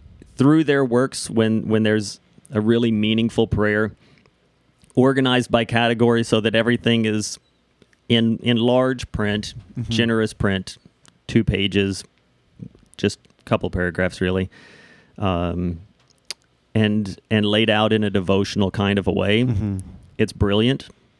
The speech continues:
Speaker 1: uh, and, and a great insight into Puritan thought
Speaker 2: Mm-hmm.
Speaker 1: and how we come before God. So Valley of Vision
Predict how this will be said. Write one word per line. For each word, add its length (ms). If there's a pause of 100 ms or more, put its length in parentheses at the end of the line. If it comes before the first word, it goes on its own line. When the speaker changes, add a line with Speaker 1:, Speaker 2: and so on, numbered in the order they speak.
(360)
Speaker 1:
uh, 420
and, 260
and 140
a 60
great 460 (360)
insight 580
into 300
Puritan 640
thought 400 (260)
Speaker 2:
Mm-hmm. 360 (220)
Speaker 1:
and 140
how 160
we 160
come 240
before 460
God. 360 (320)
So 380 (220)
Valley 340
of 60
Vision 460